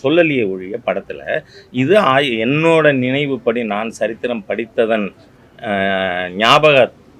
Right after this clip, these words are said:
இருக்கிறது படி ஆயிரத்தி முன்னூத்தி எட்டு தேவகிரி என்பது என்கின்ற சமஸ்தானம் வீழ்த்தப்பட்டது. இது சரித்திரத்துல நடந்திருக்கு. சரி,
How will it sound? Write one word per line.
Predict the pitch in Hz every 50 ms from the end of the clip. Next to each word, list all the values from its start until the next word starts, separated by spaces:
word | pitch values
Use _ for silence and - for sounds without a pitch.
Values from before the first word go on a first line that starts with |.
| - -
இருக்கிறது | - 131 131 127 - 139 127 113 113 107
படி | 107 110 113 110 95 95 - - - - - - -
ஆயிரத்தி | - 170 196 202 196 196 185 - 196
முன்னூத்தி | 185 170 165 175 185 190 - - 165 156 147
எட்டு | 139 - - 240
தேவகிரி | 208 175 151 147 143 143 123 131 131 143 139
என்பது | 131 120 113 107 104 110 - 90 - - - _ - - - -
என்கின்ற | 143 143 139 131 127 120 120 110 120 127 127 123 120 113
சமஸ்தானம் | - 120 123 127 127 127 - 113 101 101 113 135 156 160 139
வீழ்த்தப்பட்டது. | 143 147 127 123 - 117 95 - 95 - - 90 82 87 117 131 107 - - - - - - - -
இது | 170 196 196 -
சரித்திரத்துல | 185 175 180 196 185 - 175 156 147 - 151 156 156 143 131 131
நடந்திருக்கு. | 139 147 147 139 127 120 113 - 131 127 123 -
சரி, | - - 139 139 151 147